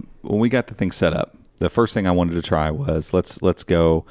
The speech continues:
and, and get hands-on with the controller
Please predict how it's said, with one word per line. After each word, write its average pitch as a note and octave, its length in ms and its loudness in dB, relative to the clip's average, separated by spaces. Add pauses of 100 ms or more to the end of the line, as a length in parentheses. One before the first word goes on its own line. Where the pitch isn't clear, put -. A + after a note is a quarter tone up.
(320)
and, D#2 640 -2
and E2 320 -2
get F2 140 2
hands-on E2+ 400 2
with D#2+ 100 -4
the - 60 -8
controller C#3+ 560 2